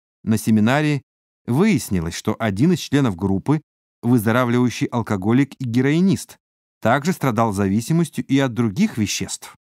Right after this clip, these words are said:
Он несколько лет не прикасался к алкоголю и при помощи силы воли смог избавиться от других зависимостей. Его рассказ вызвал ответные признания некоторых других членов группы.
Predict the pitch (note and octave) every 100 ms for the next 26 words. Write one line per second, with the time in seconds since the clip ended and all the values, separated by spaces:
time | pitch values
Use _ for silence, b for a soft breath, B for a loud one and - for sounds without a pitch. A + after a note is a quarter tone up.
0 | _ _ _ - F#3 - F3 G#3 - F3+
1 | D#3+ E3 F3+ D3+ C#3+ C#3+ C#3+ D#3 C#3+ C3
2 | C3 A#2+ F3+ G#3+ - C3+ C#3 C3 D3+ C#3
3 | A#2+ A#2 - A#2+ A2 F#2+ E3 G#3+ - C3
4 | G#3 - - A#3+ G#2+ B2 A#2+ A2+ - A#2+
5 | - A#2+ A2+ G#2+ F#2 E3+ - B2 C#3+ F#2
6 | - F2+ E2+ - F2 - _ _ _ _
7 | - G2+ G#2+ A2 - A#2+ B2 G2+ A#2 A2+
8 | A2+ A2+ - G#2 F#2+ B2 D3 B2+ B2+ -
9 | G#2+ F2+ B2 D3 C3+ A2 D#3 C#3 C3 B2
10 | A2 G2+ A#2+ D3 - A2 C#3 B2 C#3 E3
11 | - F2